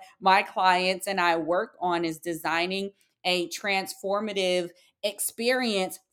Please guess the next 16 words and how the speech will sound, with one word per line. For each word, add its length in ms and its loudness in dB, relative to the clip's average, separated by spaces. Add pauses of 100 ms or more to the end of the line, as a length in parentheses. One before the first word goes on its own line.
for 340 6
their 260 0
clientele 840 -2
so 140 -4
that 240 -2
they 120 0
can 220 -8
come 300 -4 (100)
in, 280 -2
they 160 -2
can 240 -8
receive 840 -4
better, 560 2 (260)
uh, 260 6
the 120 0
coaching 760 -2